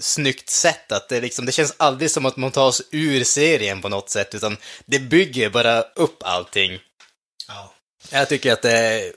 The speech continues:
Speaker 1: helt fantastiskt än idag.
Speaker 2: Ja, det är jäkligt effektfullt, måste jag säga.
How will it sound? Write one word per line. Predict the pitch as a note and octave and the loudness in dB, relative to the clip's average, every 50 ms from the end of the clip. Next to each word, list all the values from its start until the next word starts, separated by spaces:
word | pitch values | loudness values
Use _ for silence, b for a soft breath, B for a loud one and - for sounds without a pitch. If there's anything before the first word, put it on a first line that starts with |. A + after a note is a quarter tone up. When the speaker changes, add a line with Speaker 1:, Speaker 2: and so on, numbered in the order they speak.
| _ _ _ | _ _ _
Speaker 1:
helt | - - - - - - F3 A#2 F2+ - | -20 -16 -12 -6 0 2 2 2 2 -2
fantastiskt | - - F2+ - - G2+ G2+ - - G2 F2+ - - - - | -6 -6 -2 0 2 2 2 0 -2 -4 -4 -4 -6 -4 -6
än | - G#2+ G#2 G2+ | -6 -4 -4 -2
idag. | F#2+ G#2 G#2+ F#2+ F2 E2+ F#2 - - _ _ | 2 2 2 2 2 -2 -6 -14 -18 _ _
Speaker 2:
Ja, | F2+ G2 G#2+ | -18 -16 -12
det | A2 A#2 | -10 -8
är | A#2+ | -8
jäkligt | A#2 A#2 G#2+ - C#3 C3+ - - - | -8 -6 -8 -8 -10 -10 -16 -18 -18
effektfullt, | B2+ - - B2 - - - C3 B2+ A#2 - | -16 -12 -12 -14 -14 -14 -16 -16 -18 -18 -18
måste | - A#2 A2+ A#2 A#2 A#2+ | -18 -16 -14 -14 -14 -14
jag | |
säga. | A#2+ | -16